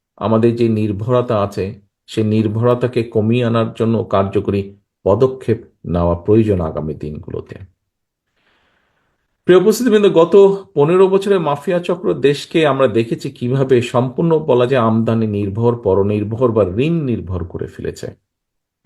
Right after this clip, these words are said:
এই অবস্থা থেকে অবশ্যই দেশকে বের করে আনা প্রয়োজন। বের করে এনে দেশকে সমৃদ্ধি এবং সমৃদ্ধি স্বনির্ভর করা প্রয়োজন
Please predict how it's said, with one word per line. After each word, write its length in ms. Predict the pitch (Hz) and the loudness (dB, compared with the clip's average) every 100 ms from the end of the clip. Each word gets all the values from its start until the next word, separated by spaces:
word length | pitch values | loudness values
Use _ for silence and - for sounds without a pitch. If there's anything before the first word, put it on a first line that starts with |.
| _ _ _ _ _ _ - | _ _ _ _ _ _ 0
এই 160 | 98 | 4
অবস্থা 400 | 101 117 131 151 | 6 4 2 2
থেকে 200 | 143 - | 0 2
অবশ্যই 440 | 123 127 143 156 123 | 2 2 0 -2 -2
দেশকে 420 | 110 117 - 123 117 - _ - | 0 -2 -2 -2 -2 -6 _ -6
বের 300 | 110 113 113 | 4 4 4
করে 200 | 117 107 | 0 0
আনা 220 | 92 82 | 0 -4
প্রয়োজন। 560 | 85 104 104 87 71 - _ _ _ - | -2 0 0 -2 -8 -12 _ _ _ -2
বের 260 | 98 104 | 2 2
করে 260 | - 104 104 | 0 2 2
এনে 180 | 110 104 | 2 2
দেশকে 360 | 101 101 - | 0 -4 -8
সমৃদ্ধি 640 | 110 - 107 110 110 117 113 | -6 -2 0 2 0 0 0
এবং 340 | 104 101 101 - | 0 -4 -8 -18
সমৃদ্ধি 880 | - 107 104 107 110 113 113 107 - _ _ | -6 -4 -2 0 -2 -2 -4 -4 -10 _ _
স্বনির্ভর 720 | - 95 101 120 113 113 113 113 _ _ _ _ - | -8 -2 2 2 0 0 0 -2 _ _ _ _ -2
করা 200 | 92 90 | 0 0
প্রয়োজন 540 | - 110 104 101 87 | 2 2 2 0 -4